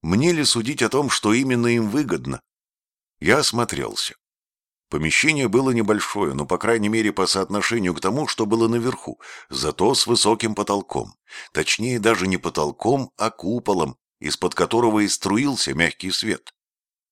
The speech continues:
Львиную долю его занимала статуя, ножище которой я увидел, заглядывая в зал. Это был здоровенный каменный воин, надо полагать, тот самый бог войны.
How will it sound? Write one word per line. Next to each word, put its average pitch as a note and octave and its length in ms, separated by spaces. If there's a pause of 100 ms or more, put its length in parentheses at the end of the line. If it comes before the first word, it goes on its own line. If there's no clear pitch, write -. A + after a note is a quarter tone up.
(280)
Львиную F#2 520
долю A#2 280
его D#2+ 240
занимала G2 500
статуя, C#2 560
ножище C#2+ 540
которой G2 400
я E2+ 120
увидел, F#2+ 420
заглядывая E2+ 680
в F#2 60
зал. D#2 340 (640)
Это D2 220
был E2 180
здоровенный A2+ 1000
каменный G#2 680
воин, D#2 500 (260)
надо E2+ 220
полагать, F2 640
тот G2 180
самый G2+ 360
бог F#2 260
войны. G2+ 360